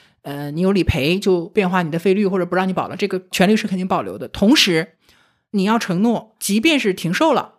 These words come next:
你也可以续保原来的产品，而且保险公司是可以保留未来你去更改价格的一个权利的。但这个价格的更改它是有一定的限制，不能随便改嘛。那些所谓的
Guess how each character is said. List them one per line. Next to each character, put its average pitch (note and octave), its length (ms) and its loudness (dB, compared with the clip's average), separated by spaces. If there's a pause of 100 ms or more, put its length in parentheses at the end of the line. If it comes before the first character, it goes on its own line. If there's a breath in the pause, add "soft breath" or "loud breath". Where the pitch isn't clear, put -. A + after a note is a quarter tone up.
(140)
你 F3+ 160 -2
也 F3+ 80 -2
可 - 160 -8
以 D#3 80 -4
续 - 180 -6
保 B2+ 140 -6
原 C#3 100 -8
来 C#3+ 120 -10
的 E3 80 -8
产 D#3 260 -8
品， - 240 -4 (340)
而 - 120 0
且 - 400 -2
保 A3 80 4
险 A3+ 120 2
公 F#3 140 0
司 G#3 80 0
是 G3+ 100 -2
可 F3 220 -4
以 G3 100 0
保 C3 360 -4
留 D3 400 -8
未 A3+ 160 -2
来 D3 240 -8
你 D3+ 100 -8
去 E3 160 -10
更 F#3+ 180 -6
改 - 140 -10
价 F#3 220 -6
格 D3 160 -10
的 D#3+ 80 -8
一 D#3+ 60 -10
个 D#3+ 60 -10
权 D#3 280 -12
利 F#3+ 120 -4
的。 - 140 -12 (540)
但 A#3+ 120 4
这 B3+ 80 0
个 A#3+ 80 0
价 C4 160 2
格 A#3 120 2
的 G#3 100 2
更 A3+ 180 0
改 G#3 120 -6
它 - 120 -10
是 E3+ 100 -8
有 A#2+ 100 -8
一 D3 40 -8
定 E3+ 80 -4
的 F3 80 -4
限 F3+ 220 -4
制， C3+ 80 -14
不 - 80 -8
能 G3+ 80 2
随 F#3+ 160 -2
便 D4 160 2
改 A#2+ 140 -2
嘛。 C#3 240 -10
那 D4 80 0
些 D#4+ 180 2
所 G3+ 280 2
谓 D4+ 120 0
的 C#4 100 0